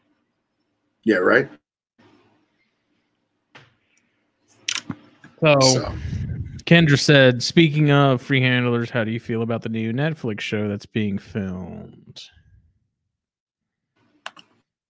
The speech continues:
Speaker 1: How do I feel?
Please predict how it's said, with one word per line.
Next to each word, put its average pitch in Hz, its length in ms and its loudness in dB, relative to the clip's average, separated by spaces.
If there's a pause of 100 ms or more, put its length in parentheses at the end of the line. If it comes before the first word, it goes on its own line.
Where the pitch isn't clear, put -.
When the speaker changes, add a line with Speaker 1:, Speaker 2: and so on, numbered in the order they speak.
(1600)
Speaker 1:
How 120 140 2
do 139 120 4
I 107 120 -2
feel? 131 480 0